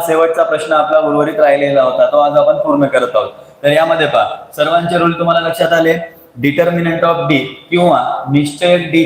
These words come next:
चा काय सूत्र आहे? पहिला स्तंभ, दुसरा स्तंभ. पहिल्या स्तंभात कोण येत असते? ए वन, ए टू. दुसऱ्या स्तंभात कोण? बी वन, बी टू. पहा, डीएक्स मध्ये पहा, डीएक्स मध्ये कोण होईल मग? तिसरा म्हणजे तीन म्हणजे कोण? तिसरा स्तंभ सी वन, सी टू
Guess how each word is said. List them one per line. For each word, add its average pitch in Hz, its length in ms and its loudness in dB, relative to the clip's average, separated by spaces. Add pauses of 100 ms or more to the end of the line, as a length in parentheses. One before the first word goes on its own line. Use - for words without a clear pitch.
चा 135 100 4
काय 156 240 0
सूत्र 170 240 -2
आहे? 170 280 2 (360)
पहिला 143 260 0
स्तंभ, 165 360 -2 (560)
दुसरा 156 360 0
स्तंभ. 131 320 -2
पहिल्या 147 340 0
स्तंभात 165 280 0 (100)
कोण 170 120 0
येत 170 140 0
असते? 170 380 -4
ए 143 80 2
वन, 160 200 0
ए 170 120 0
टू. 185 220 -2 (400)
दुसऱ्या 147 280 -2
स्तंभात 165 320 0 (120)
कोण? 180 280 0
बी 147 140 4
वन, 170 240 0 (180)
बी 143 140 0
टू. 113 180 -6 (400)
पहा, 135 220 0
डीएक्स 175 340 0
मध्ये 170 180 0
पहा, 143 340 0
डीएक्स 160 260 0
मध्ये 175 160 0
कोण 180 180 2
होईल 175 160 2
मग? 175 160 2 (520)
तिसरा 165 320 2
म्हणजे 175 200 0 (100)
तीन 180 180 2
म्हणजे 185 200 2
कोण? 185 380 2
तिसरा 180 320 0
स्तंभ 151 400 0
सी 156 220 -4
वन, 170 220 0
सी 175 220 -2 (100)
टू 196 160 -2